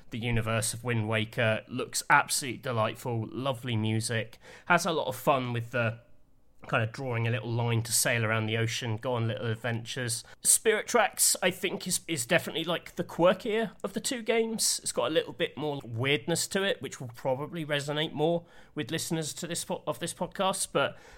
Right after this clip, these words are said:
I think Phantom Hourglass itself, you know, it's, it's not diminished. It's, it's still an absolutely outstanding adventure game. Some people have an issue with this central dungeon that you return to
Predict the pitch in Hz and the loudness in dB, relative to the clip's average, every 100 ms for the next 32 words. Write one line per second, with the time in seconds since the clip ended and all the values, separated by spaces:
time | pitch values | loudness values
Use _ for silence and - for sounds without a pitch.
0 | - - 214 - 147 117 147 127 117 120 | -16 -4 -4 2 0 2 2 2 2 0
1 | 110 - - 131 123 - 151 131 - - | 0 -2 2 2 2 -2 -2 0 0 -4
2 | - 165 - 226 120 135 131 110 - - | -4 -4 -2 -2 -2 -2 0 0 -2 -4
3 | - - - - - 117 113 - 123 110 | -4 -4 -6 -6 -2 0 0 -2 -4 -4
4 | - - 123 110 113 131 123 - 120 131 | -2 2 2 2 0 -2 -4 -6 -2 0
5 | 117 113 - - - 170 165 - 143 120 | 2 0 -4 0 2 2 0 -6 -2 4
6 | 139 135 110 123 - 135 123 117 - - | 4 4 -2 -2 -2 -2 -4 -8 -18 -8
7 | 139 117 131 120 - 139 - 131 113 131 | -6 -4 -2 0 2 0 -2 -6 -2 0
8 | 120 120 123 123 110 113 107 - 127 120 | 0 -2 0 -2 -2 -2 -2 0 2 2
9 | 120 131 120 113 | 0 0 0 0